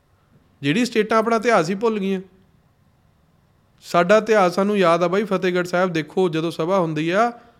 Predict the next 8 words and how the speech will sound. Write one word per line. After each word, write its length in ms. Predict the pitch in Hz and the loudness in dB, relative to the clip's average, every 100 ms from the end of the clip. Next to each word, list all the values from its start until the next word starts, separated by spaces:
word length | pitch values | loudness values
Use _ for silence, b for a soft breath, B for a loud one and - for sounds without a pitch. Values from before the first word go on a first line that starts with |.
| _ _ _ _ _ _ _ _ _ _ _ _ _ _ _ _ _ _ _ - | _ _ _ _ _ _ _ _ _ _ _ _ _ _ _ _ _ _ _ -6
ਮੈਂ 240 | 202 226 | -2 0
ਕਹਿੰਦਾ 320 | 240 240 254 254 | 0 -2 0 0
ਨੌਜਵਾਨਾਂ 640 | 208 208 220 226 233 247 | 2 2 2 2 0 2
ਦਾ 120 | 254 | 2
ਹੜ੍ਹ 340 | 202 143 262 302 | 2 2 6 6
ਆਇਆ 200 | 262 233 | 8 6
ਹੁੰਦਾ 240 | 208 196 | 4 2
ਉੱਥੇ, 360 | 170 - 127 | 0 -2 -10